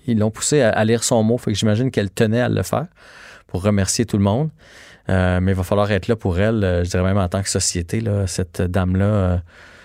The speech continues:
va en avoir pour un bout à se remettre. C'est des, des événements qu'on peut, qu'elle, qu'elle réussira jamais à, à classer dans, dans sa tête. Euh, bref, euh,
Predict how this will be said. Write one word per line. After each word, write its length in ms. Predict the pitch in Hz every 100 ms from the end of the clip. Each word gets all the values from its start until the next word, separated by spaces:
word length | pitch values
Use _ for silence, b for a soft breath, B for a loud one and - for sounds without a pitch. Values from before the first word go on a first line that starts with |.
| B B
va 100 | -
en 120 | 90 90
avoir 220 | 90 101
pour 160 | 92 92
un 80 | 90
bout 180 | 104
à 60 | 92
se 160 | - 95
remettre. 400 | 87 110 - -
C'est 180 | - 87
des, 280 | 90 87 90
des 300 | 95 90 92
événements 360 | 90 90 101
qu'on 180 | 107 95
peut, 300 | - 92 92 - b b b - -
qu'elle, 360 | 90 92 92
qu'elle 140 | 95 92
réussira 540 | 101 95 - 101 95
jamais 460 | 92 95 92 107 113
à, 340 | 92 95 101 - _
à 80 | 120
classer 500 | - 98 92 85 117
dans, 220 | 101 98 98 _
dans 120 | 98
sa 140 | 90 87
tête. 300 | - - - B B B B B B B B B
Euh, 760 | 110 113 117 113 113 113 113 117 - - -
bref, 440 | 117 120 139 -
euh, 500 | 123 117 117 113 110